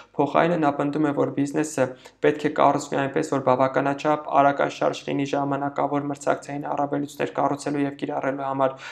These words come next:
նույնիսկ եթե ձեր նախնական ռազմավարությունը հաջողված է, և դուք կարող եք այն մասշտաբի, մեծ մասշտաբի հասնել և լավագույնս օգտագործել, դուք պետք է նախօրոք պլաններ մշակեք այն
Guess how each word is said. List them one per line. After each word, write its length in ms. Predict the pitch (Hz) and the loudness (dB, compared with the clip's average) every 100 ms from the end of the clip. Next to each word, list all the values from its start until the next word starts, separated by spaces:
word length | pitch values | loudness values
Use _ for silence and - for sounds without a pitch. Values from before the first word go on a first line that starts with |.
| - | -8
նույնիսկ 340 | 156 165 180 | 0 2 2
եթե 180 | - 160 | 2 2
ձեր 200 | 156 147 | 2 2
նախնական 480 | 147 143 147 143 147 | 2 0 -2 0 2
ռազմավարությունը 720 | 143 143 143 143 143 - 147 | 2 0 0 2 0 -2 -2
հաջողված 480 | 131 131 - 143 147 | -2 0 0 2 2
է, 140 | - 127 - - | 0 -2 -6 -6
և 200 | - 139 | 2 2
դուք 260 | - 156 - - - _ _ _ _ - | 4 2 0 -8 -20 _ _ _ _ -20
կարող 360 | - 131 143 147 | 4 8 8 6
եք 160 | 135 127 | 2 4
այն 160 | 131 | 4
մասշտաբի, 500 | 120 123 - 139 139 135 | 4 0 2 0 0 0
մեծ 280 | 135 143 139 143 | 0 -2 -4 -4
մասշտաբի 500 | 135 131 - 135 151 | -2 -2 0 0 0
հասնել 420 | 151 135 - 135 | -4 -4 -4 -4
և 180 | 139 135 | 0 2
լավագույնս 500 | 139 135 135 143 143 | 2 2 2 -2 -2
օգտագործել, 680 | 151 - 139 135 143 - 156 156 - - | 0 0 0 0 0 2 0 0 -10 -8
դուք 180 | - | -6
պետք 240 | - 160 160 | 6 6 8
է 100 | 147 | 2
նախօրոք 520 | 139 139 156 151 156 | 2 4 6 6 6
պլաններ 420 | 143 143 147 147 | 4 4 4 0
մշակեք 600 | 151 143 151 - 151 143 | -2 0 2 2 0 0
այն 240 | 143 147 | 2 2